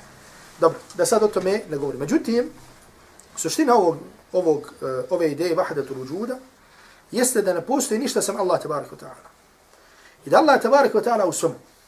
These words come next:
znači, čak kažu u izmetu, u ovome, u svini, u svemu tome Allah tebareke ve taala. I zato isto ga proizilazi, kažu: „Obožavaj, obožavu Allaha, bio kršćanin, bio ovo, bio ono,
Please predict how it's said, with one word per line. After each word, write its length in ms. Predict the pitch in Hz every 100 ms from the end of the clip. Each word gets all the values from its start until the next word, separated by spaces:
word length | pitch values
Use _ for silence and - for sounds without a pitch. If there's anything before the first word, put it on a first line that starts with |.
| _ _ _ _
znači, 240 | 147 143 160
čak 160 | 196
kažu 400 | - 226 208 147 156
u 60 | 165
izmetu, 480 | 165 165 156 160 143 135
u 120 | 139
ovome, 360 | 185 180 156 147
u 80 | 135
svini, 460 | 131 165 226 247 - - -
u 60 | 151
svemu 220 | 285 254
tome 180 | 233 214
Allah 240 | 196 165
tebareke 300 | 135 151 139 -
ve 80 |
taala. 160 | - - - - - - - - - - _
I 60 | 170
zato 460 | 302 294 262 294 - - - _ _ -
isto 200 | 233 240
ga 140 | 208
proizilazi, 480 | 180 175 220 254 214
kažu: 340 | 214 285 233 202
„Obožavaj, 720 | 233 220 240 240 247 240 240 - -
obožavu 460 | 180 180 214 226 202
Allaha, 680 | 175 190 226 214 190 196 - -
bio 220 | 165 196 175
kršćanin, 560 | 214 - - 196 180
bio 200 | 170 175
ovo, 360 | 202 208 202 190
bio 200 | 180 165
ono, 340 | 208 220 233